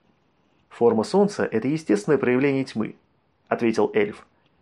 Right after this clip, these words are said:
«А чем естественнее форма стихии, тем она сильнее, тем больше духовной энергии она может пропустить». «То есть, сделав не солнце, а, например, голый шар или пирамиду,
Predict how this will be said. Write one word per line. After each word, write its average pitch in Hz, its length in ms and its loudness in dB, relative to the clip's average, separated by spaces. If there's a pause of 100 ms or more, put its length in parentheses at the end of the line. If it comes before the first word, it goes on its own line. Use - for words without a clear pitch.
(200)
«А 113 100 -2
чем 117 180 0
естественнее 113 640 0
форма 107 320 2
стихии, 156 480 -4
тем 180 240 0
она 160 160 2
сильнее, 135 640 -4 (380)
тем 120 260 2
больше 151 340 4
духовной 113 400 2
энергии 185 340 4
она 113 220 2
может 107 280 0
пропустить». - 540 -4 (1500)
«То 139 200 6
есть, 214 380 2 (220)
сделав 170 440 4
не 160 120 -2
солнце, 262 480 0
а, 147 80 0
например, 196 540 2
голый 143 420 4
шар 175 400 0
или 175 120 -2
пирамиду, 208 600 0